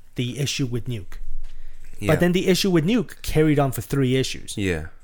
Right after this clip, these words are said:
Speaker 1: Right? And it was just, it felt, it felt like there was just no forward motion, because the action was used as sort of a backdrop to what he's trying to say.
Speaker 2: What if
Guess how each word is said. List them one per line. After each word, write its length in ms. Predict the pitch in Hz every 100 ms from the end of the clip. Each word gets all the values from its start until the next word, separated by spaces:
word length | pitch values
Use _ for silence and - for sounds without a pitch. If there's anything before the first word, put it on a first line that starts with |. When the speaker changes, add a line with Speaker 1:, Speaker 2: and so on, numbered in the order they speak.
| - -
Speaker 1:
Right? 280 | 117 - - - - -
And 240 | 147 139 135
it 60 |
was 200 | 135 131
just, 400 | - 147 139 - - -
it 160 | 147
felt, 640 | - - - 156 156 165 - - - - - - - -
it 120 | 160
felt 280 | - 165 160
like 140 | 139
there 120 | 147
was 160 | 127 117
just 220 | - 131
no 300 | 127 131 131
forward 720 | 117 - - 151 143 127 113
motion, 480 | 120 127 131 - - - - - -
because 400 | 143 160 151 -
the 160 | 147 -
action 540 | 151 214 - 143 127
was 220 | 120 107
used 260 | 117 117 117
as 460 | 117 117 110 107
sort 280 | - - 127
of 80 | 113
a 40 | 104
backdrop 680 | - 135 127 - 110 107
to 100 | -
what 180 | 117 113
he's 120 | 117
trying 200 | - 117
to 60 | 101
say. 260 | - 131
Speaker 2:
What 200 | 98 110
if 540 | 170 190 - - -